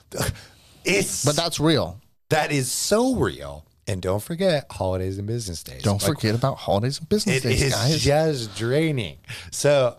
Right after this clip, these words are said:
Speaker 1: man, we're definitely on the ping pong app, but I think
Speaker 2: It's
Speaker 1: we're painting some good pictures here.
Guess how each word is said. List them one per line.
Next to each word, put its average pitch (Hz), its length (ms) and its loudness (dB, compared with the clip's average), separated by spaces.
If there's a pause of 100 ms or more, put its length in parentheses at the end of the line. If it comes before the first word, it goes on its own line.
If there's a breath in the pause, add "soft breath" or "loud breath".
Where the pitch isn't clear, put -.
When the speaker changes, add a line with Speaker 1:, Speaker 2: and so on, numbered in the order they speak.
Speaker 1:
man, 104 480 -2
we're 110 380 -2
definitely 98 720 -4
on 87 160 -2
the 80 80 -4
ping 95 300 -6
pong 82 260 -2
app, 85 220 -6
but 110 160 0
I 139 120 2
think 190 180 0
Speaker 2:
It's 214 80 -2
Speaker 1:
we're 160 180 4
painting 135 340 -2
some 98 200 -2
good 104 240 -2
pictures 76 460 -6
here. 73 260 -14